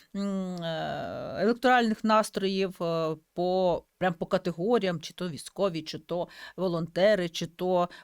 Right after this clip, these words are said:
політики старої формації. Так от, е, Українська соціологічна платформа провела це дослідження, і,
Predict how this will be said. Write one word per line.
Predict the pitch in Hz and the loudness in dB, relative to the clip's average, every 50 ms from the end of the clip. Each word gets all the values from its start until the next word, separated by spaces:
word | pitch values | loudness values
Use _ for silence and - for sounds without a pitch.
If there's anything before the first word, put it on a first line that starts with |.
| _ _ _ | _ _ _
політики | 240 240 226 214 220 247 262 - 240 - - 214 | 4 4 6 6 4 4 2 2 0 -2 -2 -4
старої | - - 214 - 190 196 240 247 240 233 | 0 4 4 4 4 6 4 4 4 4
формації. | - 220 202 202 202 190 180 185 180 - - 185 185 180 175 - - - - - - - | 4 2 2 2 2 2 2 0 -2 -2 -4 -4 -4 -4 -4 -8 -12 -18 -18 -18 -18 -4
Так | _ 233 240 - | _ -2 0 4
от, | 294 311 247 - - 202 | 4 4 4 4 2 2
е, | 202 202 196 196 196 190 185 185 185 | 2 2 2 2 2 2 0 0 -2
Українська | 156 - 220 208 - 285 277 269 - | -2 -4 -2 0 2 2 2 2 0
соціологічна | 240 - 254 226 233 - 262 247 240 233 226 - 240 220 | -2 -2 -4 -6 -4 -2 0 0 0 0 0 -2 -4 -2
платформа | 240 247 262 - 392 381 339 269 226 | -2 -6 -2 -2 -2 0 2 0 0
провела | - 226 233 240 254 247 233 | 0 0 0 2 2 2 0
це | 233 - | 0 -2
дослідження, | 220 226 254 - 359 370 392 370 - 285 233 226 226 214 - - | -4 -6 -6 -6 -4 -4 -4 -2 0 0 0 2 0 0 0 0
і, | 220 247 262 269 277 | 0 0 2 2 2